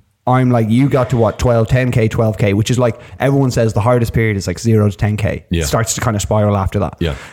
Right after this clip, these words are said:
Speaker 2: And you're, you've just built it up to that point. And then it's just so interesting 'cause now you look back now, you probably think, "That's fucking crazy that I walked away from it. And I should have just, like, nurtured it where I could."
Speaker 1: Yeah.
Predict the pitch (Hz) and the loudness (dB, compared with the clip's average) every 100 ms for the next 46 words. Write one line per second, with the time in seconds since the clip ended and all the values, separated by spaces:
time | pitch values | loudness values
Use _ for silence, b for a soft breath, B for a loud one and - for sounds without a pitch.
0 | B - 123 117 113 120 120 117 101 - | B -4 0 2 2 4 4 4 2 -6
1 | - 131 117 - 147 139 139 127 120 120 | -4 0 0 0 -2 0 0 0 0 0
2 | 117 104 120 113 98 - - 117 107 113 | 0 0 0 0 0 -4 -6 -2 2 4
3 | 110 107 98 B B B B B B B | 4 2 -2 B B B B B B B
4 | B 120 131 180 - 170 175 - 135 127 | B -4 -2 -2 -2 0 -2 -2 0 2
5 | 120 131 131 120 139 156 147 139 131 117 | 2 2 0 0 0 0 -2 -2 0 0
6 | 110 113 107 107 101 95 107 101 - 104 | 2 0 0 0 -2 -2 -4 -4 -2 0
7 | 104 101 101 101 104 104 101 101 104 - | 0 0 0 2 0 0 0 0 -4 -2
8 | 101 117 107 110 104 107 104 - - 120 | -2 -2 -2 -2 -2 -2 -4 -8 -2 0
9 | 120 117 120 107 107 104 98 - 104 85 | 2 0 0 0 2 2 0 0 0 0
10 | 82 | -4